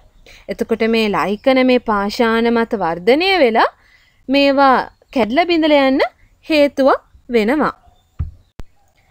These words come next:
මේ පාඩම අවසානයේදී ඔයාලට කතා කරන්න තියෙන පාෂාණ චක්‍රය ගැන.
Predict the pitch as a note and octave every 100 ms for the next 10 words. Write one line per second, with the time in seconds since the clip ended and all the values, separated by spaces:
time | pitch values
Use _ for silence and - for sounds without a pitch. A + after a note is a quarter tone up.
0 | _ _ _ - A3+ C#4+ F4+ F4 F4 D4
1 | F#3+ B3+ D#4 D#4+ D#4+ D#4+ D4+ C#4+ D4 C#4
2 | C4 B3+ B3+ A#3+ A#3 B3+ F4 - F#4+ F4+
3 | - E4+ D#4 C#4+ C#4 - C4+ D#4 A3+ E3